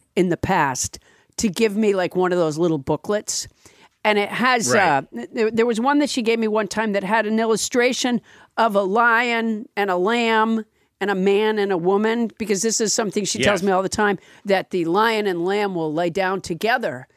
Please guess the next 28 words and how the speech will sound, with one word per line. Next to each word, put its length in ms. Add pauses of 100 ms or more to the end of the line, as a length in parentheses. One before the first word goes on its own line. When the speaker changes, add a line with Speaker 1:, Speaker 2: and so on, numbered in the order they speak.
(200)
Speaker 1:
I 40
mean, 100
she 220
hands 260
me 80
Speaker 2:
In 60
the 60
Speaker 1:
this 80
Speaker 2:
kingdom 200
of 40
Speaker 1:
pamphlet. 200
Speaker 2:
heaven, 140
sure. 360 (440)
Speaker 1:
And 200
I'm 220
thinking, 540
you 100
know 160
what? 360 (220)
And 160
who's 420
gonna 280
get 220
stuck 340
cleaning 320
up 160
the 80
waste? 560